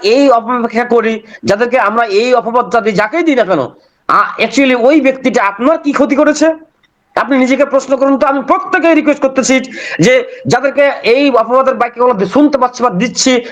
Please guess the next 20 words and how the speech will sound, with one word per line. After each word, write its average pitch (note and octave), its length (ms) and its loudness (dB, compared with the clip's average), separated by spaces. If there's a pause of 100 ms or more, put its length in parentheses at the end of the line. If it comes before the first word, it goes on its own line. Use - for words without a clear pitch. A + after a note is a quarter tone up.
বা F#3 80 0
ভাবছি, A3+ 500 -4
আমি B3+ 120 0
মনে A#3+ 180 0
করতেছি, A#3 460 -2 (200)
বা F3+ 100 2
আমি A3 220 0
যাকে A#3 180 -2
পছন্দ A#3+ 400 0
করতেছি B3 420 -2
না, A#3 220 2 (200)
ওই F4+ 200 4
ব্যক্তিটা C4 580 0
আমার B3 380 0
কি D4+ 120 -8
ক্ষতি C#4+ 220 -2
করেছে? D#4 380 2 (420)
একবার B3 280 0
ভাবুন B3 360 -2
তো, E4 300 0